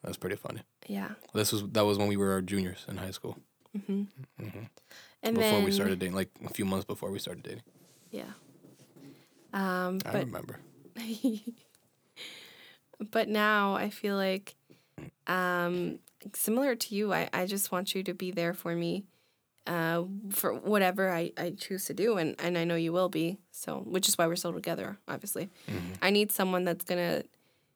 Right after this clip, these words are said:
Speaker 2: be there for me no matter what I decide to do, and
Speaker 1: Yeah.
Speaker 2: I feel like you're that person to me. Obviously, you're gonna, if I'm doing something, like, stupid, you know, I'm, you're,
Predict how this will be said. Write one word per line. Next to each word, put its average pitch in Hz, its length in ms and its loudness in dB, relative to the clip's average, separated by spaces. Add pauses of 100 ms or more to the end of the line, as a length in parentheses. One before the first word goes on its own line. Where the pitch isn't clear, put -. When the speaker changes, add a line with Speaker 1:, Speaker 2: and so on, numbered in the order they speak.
Speaker 2:
be 202 120 4
there 185 180 6
for 185 180 0
me 175 180 2
no 175 100 4
matter 170 240 4
what 170 240 2
I 165 120 0
decide - 380 -4
to - 80 -8
do, - 260 -8 (260)
and 185 80 2
Speaker 1:
Yeah. 170 60 4
Speaker 2:
I 180 40 2
feel 180 200 0
like 170 280 0
you're 175 240 0
that - 180 -6
person - 480 -6
to 214 100 -10
me. 196 200 -10 (580)
Obviously, 208 480 6
you're 190 160 4
gonna, 175 360 4
if - 180 2
I'm 185 120 2
doing 180 160 6
something, 180 480 0
like, 165 260 -2 (720)
stupid, - 580 -2
you - 80 -4
know, 165 280 2
I'm, - 220 -4 (180)
you're, - 140 0